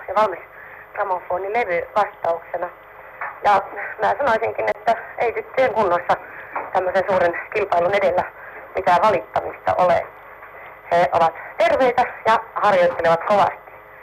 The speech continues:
Mutta meillä on kokemusta myöskin siitä, että hyvässä ja lujassa ja kovassa kunnossa ovat kuitenkin maitten naishiihtäjät. Meillähän oli karsinnat eilen, jossa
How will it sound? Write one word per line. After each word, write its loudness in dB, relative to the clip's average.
Mutta 4
meillä 4
on 2
kokemusta 2
myöskin -4
siitä, 0
että 0
hyvässä 0
ja 0
lujassa 0
ja 0
kovassa 2
kunnossa -2
ovat 4
kuitenkin -2
maitten 2
naishiihtäjät. -2
Meillähän 4
oli 0
karsinnat 2
eilen, 2
jossa 2